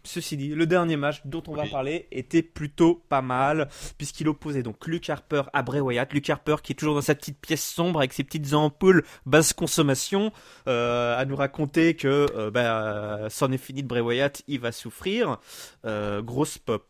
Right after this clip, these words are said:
Speaker 1: grosse pop, hein, pour Luke Harper, euh, qui pourtant, euh, aurait pu s'estomper, euh, puisqu'on le voyait plus trop, hein, ces dernières
Speaker 2: Ouais, il s'est
Speaker 1: semaines.
Speaker 2: un peu mis de côté, ouais.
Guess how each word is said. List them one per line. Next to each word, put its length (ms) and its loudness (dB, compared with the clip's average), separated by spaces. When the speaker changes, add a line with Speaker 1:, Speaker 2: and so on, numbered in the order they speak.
Speaker 1:
grosse 300 -2
pop, 200 2
hein, 100 2
pour 160 -2
Luke 220 -6
Harper, 420 2
euh, 600 0
qui 240 -6
pourtant, 560 -2
euh, 640 4
aurait 220 2
pu 180 4
s'estomper, 880 0
euh, 680 0
puisqu'on 240 -8
le 40 -4
voyait 180 -2
plus 160 -12
trop, 240 -2
hein, 60 0
ces 140 -10
dernières 340 -2
Speaker 2:
Ouais, 80 0
il 60 0
s'est 80 0
Speaker 1:
semaines. 180 2
Speaker 2:
un 80 4
peu 100 -2
mis 80 -4
de 60 -10
côté, 320 -2
ouais. 60 -2